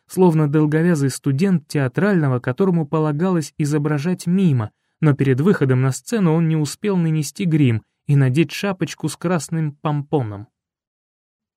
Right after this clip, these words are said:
Кстати, о шапке. За окном по асфальту шуршал дождь,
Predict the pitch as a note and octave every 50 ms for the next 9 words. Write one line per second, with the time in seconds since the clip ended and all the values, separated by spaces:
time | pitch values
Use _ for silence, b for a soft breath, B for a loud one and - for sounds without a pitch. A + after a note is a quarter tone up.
0 | _ _ _ _ - - - - - - F#3+ F#3 - F#3 E3 C#3+ - - D3+ B2+
1 | - - - A#2 - _ _ _ _ _ _ _ _ _ _ _ _ B B B
2 | B B B B B2+ A2+ A#2+ B2+ C3 B2 - D3 F3+ G3+ G3 D#3 C#3 - C3 A#2+
3 | A#2 - - - G3+ G3+ F3+ F#3 - D#3+ C#3 - D#3 D3 C3 - - F3+ F3 D#3
4 | C#3+ C3+ C3 D3+ C#3+ A#2+ G#2+ - _